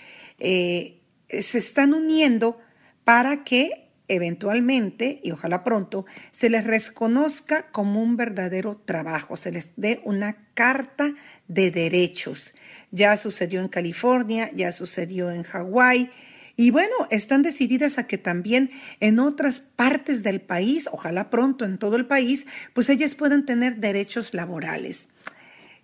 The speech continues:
¿Qué sucede? Muchas de estas personas, de estas mujeres, son indocumentadas. Muchas de ellas no tienen estudios y, por supuesto, la gran mayoría viven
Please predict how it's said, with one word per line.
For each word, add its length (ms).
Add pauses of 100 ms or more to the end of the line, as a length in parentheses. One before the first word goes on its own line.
(240)
¿Qué 120
sucede? 580 (320)
Muchas 340
de 60
estas 260
personas, 800
de 140
estas 300
mujeres, 480 (240)
son 480
indocumentadas. 1200 (320)
Muchas 380
de 60
ellas 280
no 140
tienen 280
estudios 840 (460)
y, 260
por 180
supuesto, 500
la 140
gran 260
mayoría 600 (340)
viven 560